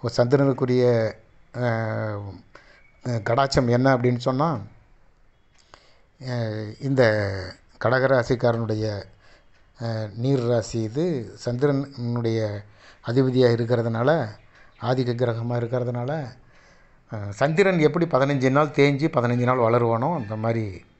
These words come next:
அஹ், வந்து ஒரு நேரங்கள்ல ந-, எண்ணங்கள் நல்லா சிறப்பா இருக்கும். ஒரு, ஒரு நேரத்துல இதை செய்யணும் அப்படின்னு தோணும். நிச்சயமா இதை வந்து மனத்தின்மையோட,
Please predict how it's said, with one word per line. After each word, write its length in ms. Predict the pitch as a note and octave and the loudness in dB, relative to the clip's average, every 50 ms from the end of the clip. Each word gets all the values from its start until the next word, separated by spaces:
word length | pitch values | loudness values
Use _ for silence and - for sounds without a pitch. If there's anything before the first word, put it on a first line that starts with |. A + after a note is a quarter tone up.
| _ _ - _ _ _ _ _ - A#2+ A2+ A2 | _ _ -20 _ _ _ _ _ -16 -14 -10 -10
அஹ், 420 | A2 A2 G#2+ G#2+ G#2 G#2 G2+ G2 G2 G2 - _ _ - - - _ _ | -8 -8 -8 -10 -10 -10 -10 -12 -14 -16 -20 _ _ -20 -20 -20 _ _
வந்து 300 | - A2+ B2+ C3+ C#3+ C3 | -6 -4 0 2 2 2
ஒரு 140 | B2+ B2+ B2 | 2 2 2
நேரங்கள்ல 760 | B2+ C3 C3+ C#3 C#3+ C3+ B2+ C3 C3 C3 C3 C#3+ D3 C3 A#2+ A2 A2+ | 4 4 6 6 4 4 2 -2 0 2 4 6 6 4 2 0 -2
ந-, 140 | A#2 A2+ | -2 2
எண்ணங்கள் 400 | A#2 B2 C3 C#3+ C#3+ C#3 C#3 C3 | 2 4 4 4 4 4 4 2
நல்லா 280 | B2 A#2+ A#2 B2+ C3+ B2 - | 2 0 0 2 0 2 2
சிறப்பா 300 | C#3 C3 C3 B2+ - C3+ | 4 2 2 4 2 2
இருக்கும். 260 | C3 B2+ B2+ C3+ C3+ | 2 2 0 0 0
ஒரு, 200 | B2+ B2 A#2+ C3 | 0 0 0 0
ஒரு 160 | A#2+ A#2+ A#2+ B2+ | 0 0 0 2
நேரத்துல 480 | B2 B2 B2 B2 C3+ B2+ C3 C3 C3 - - - - - - _ - | 2 0 0 0 0 0 0 0 0 -4 -12 -20 -20 -20 -20 _ -2
இதை 120 | A#2+ C3 B2 | -2 0 2
செய்யணும் 340 | - C3 C3 C3+ C3 C#3 C3+ | 2 2 2 2 2 4 4
அப்படின்னு 320 | C3 A#2 A2 A#2 A#2 A#2+ A2+ - | 4 2 2 0 0 -2 -2 -4
தோணும். 320 | A2+ A2 A2+ C#3+ A3 C4+ - - - - - - - | -6 -4 -4 -6 -6 -8 -10 -16 -20 -20 -20 -14 -8
நிச்சயமா 580 | - C3+ B2+ - D3+ D3 C#3+ C#3+ C#3+ D3 D3+ C#3+ | -6 -6 -2 0 0 2 2 2 2 2 2 2
இதை 200 | B2+ A#2+ A#2+ A2+ | 2 2 2 0
வந்து 480 | A2+ A#2+ A#2+ A#2 B2 C#3 C3 A#2+ G#2+ G2 - - A2+ - _ _ _ - - A#2+ | 0 0 -2 -2 0 0 0 0 -2 -6 -10 -18 -20 -20 _ _ _ -8 -6 -2
மனத்தின்மையோட, 1000 | A2+ A2+ B2 C#3 C3+ C3+ C3+ B2 B2 B2 A#2+ A#2+ A#2 A2 A2 A2 B2 C#3 D3 | 0 0 2 2 2 2 0 0 0 2 2 2 2 2 0 0 0 -2 -2